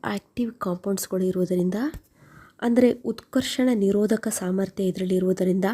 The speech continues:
ಇದು ಕ್ಯಾನ್ಸರ್ ವಿರೋಧಿಯಾಗಿದೆ, ಮಧುಮೇಹ ವಿರೋಧಿಯಾಗಿದೆ,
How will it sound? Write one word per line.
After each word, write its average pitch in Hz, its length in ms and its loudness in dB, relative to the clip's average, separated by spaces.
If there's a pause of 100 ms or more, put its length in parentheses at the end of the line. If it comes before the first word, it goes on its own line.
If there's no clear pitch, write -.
ಇದು 262 240 6
ಕ್ಯಾನ್ಸರ್ 233 600 -4
ವಿರೋಧಿಯಾಗಿದೆ, 190 840 0
ಮಧುಮೇಹ 214 680 0
ವಿರೋಧಿಯಾಗಿದೆ, 185 1160 0